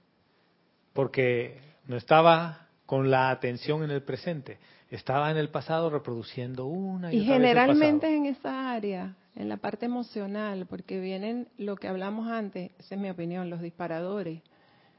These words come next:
Speaker 2: Y te olvidaste de lo que eres, ese santo ser
Speaker 1: Que
Speaker 2: crítico.
Speaker 1: todo, todo eso es una
Speaker 2: Y
Speaker 1: condición.
Speaker 2: reaccionas.
Speaker 1: Claro, todo eso es un condicionamiento,
Speaker 2: Es un condicionamiento.
Speaker 1: porque en realidad todavía no has llegado a enamorarte de tu fuente de vida.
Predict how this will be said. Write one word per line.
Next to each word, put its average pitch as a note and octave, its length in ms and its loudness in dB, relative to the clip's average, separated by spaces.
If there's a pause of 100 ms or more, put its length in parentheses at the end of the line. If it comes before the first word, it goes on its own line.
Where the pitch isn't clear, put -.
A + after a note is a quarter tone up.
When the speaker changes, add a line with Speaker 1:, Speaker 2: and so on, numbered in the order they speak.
(220)
Speaker 2:
Y F#3+ 100 -6
te G3 120 -4
olvidaste F#3+ 520 -2
de G#3+ 220 0
lo F3+ 180 -4
que F#3 480 -2
eres, F#3 380 -4
ese F#3+ 260 -4
santo F#3 320 -4
ser F#3 280 -6
Speaker 1:
Que G#3+ 100 0
Speaker 2:
crítico. G#3+ 280 4
Speaker 1:
todo, B3+ 240 8
todo C#4 200 8
eso C4 140 2
es A#3+ 100 -2
una B3 140 4
Speaker 2:
Y A#3 40 0
Speaker 1:
condición. E3+ 460 4
Speaker 2:
reaccionas. G3+ 540 4
Speaker 1:
Claro, G#3+ 520 8
todo C#4 200 8
eso B3 180 2
es - 80 -6
un B3+ 100 2
condicionamiento, D3 960 0
Speaker 2:
Es E3+ 60 -6
un G3 40 -14
condicionamiento. - 520 -20
Speaker 1:
porque F3+ 340 2
en E3+ 100 -2
realidad D#3+ 540 -2
todavía D#3+ 500 -4
no F3+ 140 -2
has E3 160 -6
llegado C#3 580 -6 (720)
a C3+ 140 -4
enamorarte B2+ 800 -8
de A#2 100 -8
tu A#2 120 -12
fuente A#2 400 -10
de G2+ 100 -8
vida. G2+ 320 -12